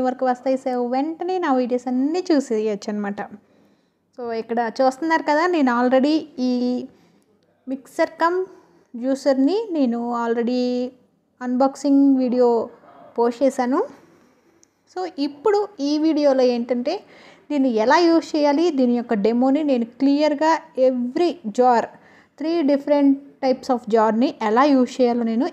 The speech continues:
ఈ వీడియోలో క్లియర్గా చూపిస్తాను. ఒకసారి చూసేయండి. So, ఈ మిక్సర్ ఎలా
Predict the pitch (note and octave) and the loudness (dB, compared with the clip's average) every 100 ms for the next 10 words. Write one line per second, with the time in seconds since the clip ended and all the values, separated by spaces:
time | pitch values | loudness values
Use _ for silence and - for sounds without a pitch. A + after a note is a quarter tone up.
0 | C4 A#3+ A#3+ A#3 A3+ A#3 - C4 C4 C#4 | -2 -2 -2 0 0 0 -2 -2 0 0
1 | D4 C#4+ C#4 A#3+ B3 - C4 F4 - C4 | 2 2 0 -2 -4 -2 -4 -4 -6 -4
2 | D#4 F4 G#4+ - F4+ D#4 D4 D4 D4 D#4 | -2 2 0 2 0 2 0 0 0 -4
3 | - _ _ _ _ _ _ _ _ _ | -10 _ _ _ _ _ _ _ _ _
4 | _ _ - F#4 C4 E4+ A4+ A#4 A4 - | _ _ -6 -6 -2 2 4 4 2 4
5 | A#4 - C4 G4 C5+ _ - C#4+ E4 | 2 4 2 0 -4 _ -6 0 4